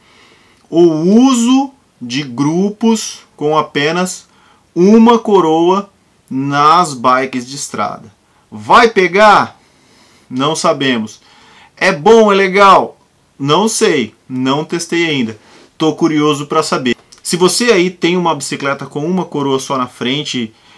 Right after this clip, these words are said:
deixa aqui a sua experiência nos comentários, fala pra gente, pra gente discutir a respeito disso,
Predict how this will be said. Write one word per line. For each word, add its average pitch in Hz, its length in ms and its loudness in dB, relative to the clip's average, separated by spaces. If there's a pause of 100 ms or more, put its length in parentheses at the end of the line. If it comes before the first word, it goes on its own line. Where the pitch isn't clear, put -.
(120)
deixa 180 300 2
aqui 156 400 -8
a 131 80 -2
sua 143 200 -6
experiência 127 680 -4
nos 117 100 -8
comentários, 117 760 -2
fala 147 180 -2
pra 123 220 -4
gente, 120 480 -6 (260)
pra 135 100 -6
gente 131 240 -6
discutir 127 440 -8
a 120 40 -4
respeito 113 480 -10
disso, - 360 -18